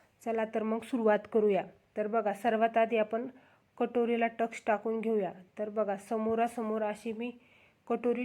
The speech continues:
ठेवलेली आहे, म्हणजे जेणेकरून आपली उलटी सरकी होणार नाही. त्यानंतर आपण आता टक्स टाकून, एका कटोरीला टक्स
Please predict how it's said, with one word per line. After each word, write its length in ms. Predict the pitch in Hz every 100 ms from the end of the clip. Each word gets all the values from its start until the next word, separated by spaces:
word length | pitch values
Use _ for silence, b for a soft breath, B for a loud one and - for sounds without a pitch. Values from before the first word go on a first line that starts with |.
| 240
ठेवलेली 460 | 240 208 208 214
आहे, 160 | 233 208
म्हणजे 340 | 208 208 208
जेणेकरून 640 | 208 220 220 220 226 233 233
आपली 280 | 208 220
उलटी 400 | 233 220 196 233
सरकी 420 | 226 220 190 214 220
होणार 420 | 226 208 208 220
नाही. 220 | 220 185 - b b b b b -
त्यानंतर 420 | 226 220 220 226
आपण 260 | 214 226
आता 160 | 220 220 220
टक्स 220 | 233 226 -
टाकून, 340 | 220 220 226
एका 220 | 220 220 220
कटोरीला 540 | 220 220 220 214 220 214
टक्स 260 | 220 220